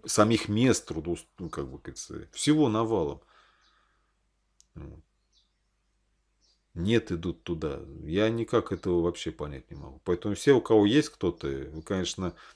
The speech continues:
обязаны просто засвидетельствовать. Вы не, не можете их палкой изменить. У меня у самого,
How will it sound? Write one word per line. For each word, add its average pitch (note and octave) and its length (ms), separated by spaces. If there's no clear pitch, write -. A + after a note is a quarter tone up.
обязаны E2+ 500
просто - 360
засвидетельствовать. F#2 720
Вы A2 160
не, C3 120
не C3+ 280
можете D3+ 320
их - 80
палкой E2+ 380
изменить. D#2+ 360
У F#2 80
меня F#2 180
у E2+ 60
самого, F#2 520